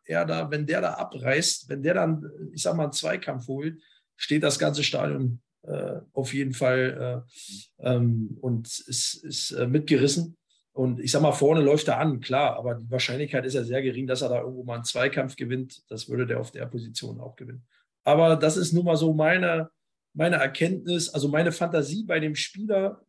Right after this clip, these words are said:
äh, was ich mir bei dem vorstellen könnte. Mal gucken, was, was die Kommentare sagen, ob der Lorenz <laughs> gar keine Ahnung hat.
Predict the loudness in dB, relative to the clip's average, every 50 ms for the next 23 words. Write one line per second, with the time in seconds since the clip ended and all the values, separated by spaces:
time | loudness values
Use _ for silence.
0 | _ _ -6 -4 -4 -2 -2 -2 -2 -2 -2 0 0 0 0 0 0 0 -2 -2
1 | -2 -4 -2 -4 -6 -10 -12 -14 -14 -16 -16 -20 _ _ _ _ _ _ _ _
2 | _ _ _ _ _ _ _ _ -6 -4 0 0 0 0 2 0 0 2 2 0
3 | -2 -6 -4 -2 -2 -2 -2 -2 0 0 0 0 0 0 2 2 2 4 2 0
4 | 2 2 2 2 2 0 -6 -8 -10 -10 -8 -6 -6 -4 -4 -6 -4 -4 0 0
5 | 0 0 0 -4 -2 -2 0 2 0 0 0 0 0 0 0 0 0 2 2 2
6 | 0 0